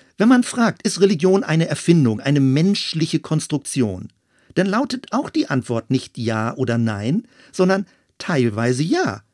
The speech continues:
Teilweise ist Religion eine menschliche Konstruktion und Erfindung. Aber nicht nur. Wir werden dazu kommen, ob man das und wie man das differenzieren kann. Es ist nicht nur Einbildung, sondern, und das ist natürlich jetzt die Überzeugung eines,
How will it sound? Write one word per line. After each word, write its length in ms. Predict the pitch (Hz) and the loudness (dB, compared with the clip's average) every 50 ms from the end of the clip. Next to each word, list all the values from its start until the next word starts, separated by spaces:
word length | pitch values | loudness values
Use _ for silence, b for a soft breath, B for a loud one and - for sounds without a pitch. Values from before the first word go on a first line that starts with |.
| _ - | _ -6
Teilweise 580 | - 233 262 330 285 180 131 131 160 165 220 | 0 2 2 4 4 2 2 2 2 0 0
ist 240 | 277 311 220 - 175 | -2 -2 -4 -2 -2
Religion 560 | 185 185 208 208 170 - 135 120 110 156 208 - - | -2 -2 -2 -4 -2 0 0 2 2 2 -2 -2 -4
eine 220 | 160 175 190 220 | -4 -4 -4 -2
menschliche 520 | 208 139 120 120 - - 147 156 - - - | -2 -2 -2 -2 -4 -6 -6 -6 -6 -8 -8
Konstruktion 680 | - - 147 127 - - 165 160 - - 120 107 117 | -6 -4 -4 -4 -4 -6 -8 -6 -4 -4 -2 -2 -2
und 100 | 139 151 | -4 -4
Erfindung. 500 | - 180 - - 311 330 262 143 110 101 B B B B B B | -6 -8 -6 -4 -2 -2 -2 -2 -2 -4 B B B B B B
Aber 180 | - 196 202 214 | -8 -6 -2 2
nicht 360 | 226 240 269 - - - - | 2 2 2 0 -2 -6 -4
nur. 580 | 175 151 196 233 311 381 311 175 113 104 98 - _ _ _ _ _ _ | -2 0 2 2 2 4 2 2 2 -2 -6 -10 _ _ _ _ _ _
Wir 120 | - 139 | -2 0
werden 220 | 135 180 208 214 185 | 0 0 2 0 0
dazu 240 | 180 180 - 202 | -2 -4 -6 -8
kommen, 400 | - - - 208 123 113 123 143 b b b b b _ _ | -8 -4 -2 0 0 0 0 -4 b b b b b _ _
ob 140 | - 165 - | -6 -4 -2
man 120 | 170 160 | 0 0
das 180 | 165 165 160 - | 0 -2 -2 -2
und 160 | - 135 117 | -2 -2 -2
wie 80 | 131 143 | -2 -2
man 140 | 151 139 131 | -2 -2 -2
das 120 | 127 - | -2 -4
differenzieren 580 | - 131 - - 139 139 135 - - 117 104 92 | -4 -6 -4 -2 -2 -4 -2 -2 -4 -4 -4 -4
kann. 180 | - 90 B B B B B B | -8 -12 B B B B B B
Es 160 | 202 - - | -4 -2 -2
ist 220 | 294 - - - | -2 -4 0 2
nicht 300 | 226 - 381 - - - | 2 2 2 -2 -2 2
nur 300 | 294 269 294 - - - - | 4 4 4 4 2 -2 -2
Einbildung, 720 | 143 151 143 131 113 120 120 113 107 101 98 104 - - B B B B B B B | 0 2 4 4 4 4 4 2 2 0 -4 -8 -12 -16 B B B B B B B
sondern, 360 | - 160 180 208 214 240 220 B B B B | -2 0 2 4 2 2 0 B B B B
und 160 | - 156 139 202 | -2 0 2 2
das 120 | 240 254 | 2 2
ist 100 | 262 - | 0 -2
natürlich 320 | - 214 - - 208 185 - | -2 -2 -2 -2 -2 -2 0
jetzt 300 | 196 190 - - _ - | -2 -2 -4 -6 _ -4
die 160 | 156 139 147 | -2 -2 -2
Überzeugung 680 | - 123 135 131 - - 139 135 160 165 175 180 175 - | -2 -2 -2 -2 0 0 2 2 6 6 6 4 4 2
eines, 420 | - 131 127 127 117 - - | -2 0 0 0 0 -2 -6